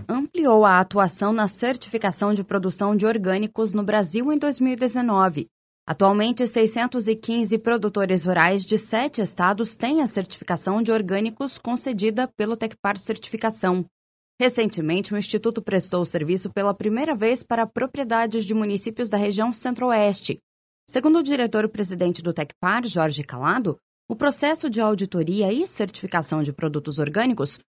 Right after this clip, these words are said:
foi realizado no estado do Mato Grosso, por meio de um contrato firmado com o sebrae.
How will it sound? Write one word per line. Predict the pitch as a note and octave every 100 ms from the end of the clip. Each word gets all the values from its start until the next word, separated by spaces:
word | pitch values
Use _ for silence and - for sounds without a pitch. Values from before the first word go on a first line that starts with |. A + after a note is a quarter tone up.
| _ -
foi | C#4+
realizado | C#4 C4+ C4 B3 A3+ A3+ B3
no | A#3+
estado | A3+ - A3+ A3+
do | A3
Mato | A3+ A#3+ D4+ E4
Grosso, | C4 G3+ D#3 -
por | C3+ G#3+ C4+
meio | B3+ A#3
de | A3
um | A3
contrato | G#3+ G#3 G#3 G3+ G3
firmado | - G3+ F#3+ F#3+
com | F#3+ G3
o | F#3
sebrae. | - F#3+ F3 D3